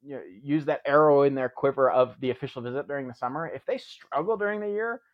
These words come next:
and I'm a program that's doing well and has, you know, done my evaluations on some of those recruits, and maybe, maybe we weren't in those, that final five for that kid, but he ends up choosing a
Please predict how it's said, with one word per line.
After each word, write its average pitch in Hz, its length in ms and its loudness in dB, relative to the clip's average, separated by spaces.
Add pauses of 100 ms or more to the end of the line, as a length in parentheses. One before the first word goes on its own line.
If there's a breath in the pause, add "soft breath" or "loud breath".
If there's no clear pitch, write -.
(440)
and 127 140 -4
I'm 208 280 2
a 190 60 2
program 185 540 2
that's 139 200 -4
doing 151 400 -4
well 156 300 6
and 123 120 0
has, 127 320 -6 (360)
you 135 100 -8
know, 120 100 -14 (220)
done 151 220 2
my 165 160 0
evaluations 151 500 0
on 139 80 -12
some 156 140 -8
of 156 80 -4
those 147 160 -6
recruits, - 460 -6
and 135 140 -8
maybe, 170 380 -2 (300 soft breath)
maybe 247 280 0
we 226 140 -4
weren't 190 360 -2
in 185 200 -4
those, 156 200 -2 (140)
that 147 240 -2
final 151 260 0
five 143 360 4
for 135 80 -6
that 127 240 0
kid, 139 400 -2
but 117 120 -6
he 139 120 -4
ends 147 160 -2
up - 140 -8
choosing 170 340 -8
a 143 100 -6